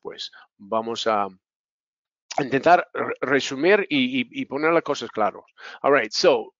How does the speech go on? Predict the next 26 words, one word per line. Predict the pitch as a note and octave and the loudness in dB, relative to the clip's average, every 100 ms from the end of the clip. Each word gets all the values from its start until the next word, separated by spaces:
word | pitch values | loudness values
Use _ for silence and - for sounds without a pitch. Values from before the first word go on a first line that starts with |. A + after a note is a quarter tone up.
| _ | _
here | - A#3 C4 A#3+ | -6 -2 0 4
when | G#3 | 2
we, | F#3 E3+ | 4 -2
when | E3 E3+ | -2 -4
we | D#3+ | 0
talk | F3+ F3+ | 0 2
about | F3 D#3+ D#3+ C#3 | 2 4 4 4
the, | C3 A#2+ | 2 4
the | A#2 | 0
form, | A2+ F#3+ G#3+ B2+ B2+ - - - - | -4 0 0 0 -4 -16 -20 -20 -10
we | C3+ | -6
really, | C3+ E3 F#3+ D3 | 0 2 4 4
we | C3 | 2
have, | B2 C3 C3 A#2+ - - - | 0 0 0 -2 -12 -20 -4
um, | - C3 A#2+ A#2 _ _ - _ _ | 2 2 2 -4 _ _ -20 _ _
have | - - D#3+ D3 D3+ E3+ E3+ | -4 0 4 4 4 2 -2
and | F3 | -2
has | D3+ B2 B2 C#3 | -2 0 0 0
as | C#3+ B2+ | 0 0
an | B2 | 0
auxiliary | B2 B2 A2+ C3 C3 C#3+ D3 | 0 0 -2 -2 0 2 2
verb | A2+ A2 C#3+ - - - - | 0 -2 -4 -10 -20 -18 -2
and | G3 G#3+ A3 | 2 4 4
the | G#3 | 2
past | - E3 E3+ - - - | 2 0 0 -2 -14 -4
participle. | D3 B2 G#2 G#2+ _ - | -2 0 -2 -10 _ -20